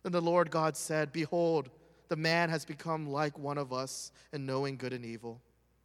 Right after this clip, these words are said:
Therefore, the Lord God sent him out of the Garden of Eden to work the ground from which he was, was taken.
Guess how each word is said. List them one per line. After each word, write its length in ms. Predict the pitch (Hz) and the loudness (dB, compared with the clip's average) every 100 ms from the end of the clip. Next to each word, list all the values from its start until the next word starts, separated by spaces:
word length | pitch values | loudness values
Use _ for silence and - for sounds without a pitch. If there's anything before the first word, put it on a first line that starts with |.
| _ _ _ _ _ | _ _ _ _ _
Therefore, 720 | 165 170 165 180 180 147 120 123 - - | 8 8 6 4 6 6 2 -8 -20 -4
the 100 | 170 | 0
Lord 300 | 160 170 165 | 6 8 8
God 240 | 175 156 - | 6 2 0
sent 520 | - 196 202 202 - | -4 0 -2 -2 -4
him 120 | 202 | 0
out 160 | 175 180 | 2 2
of 80 | |
the 80 | 175 | 0
Garden 340 | 156 165 170 170 | -2 0 2 2
of 140 | 143 | -2
Eden 400 | 139 139 131 123 - - - | -4 -4 -6 -10 -20 -20 -4
to 120 | 170 | -2
work 420 | 147 175 202 - | 2 4 4 2
the 100 | 175 | -4
ground 500 | 139 147 165 165 143 | -4 -2 0 0 0
from 200 | 151 143 | -6 -4
which 240 | 170 180 | -4 -4
he 80 | 202 | -2
was, 420 | 175 160 151 - - | -2 -2 -6 -12 -10
was 200 | 143 - | -10 -8
taken. 480 | 127 117 - 120 | -8 -10 -12 -16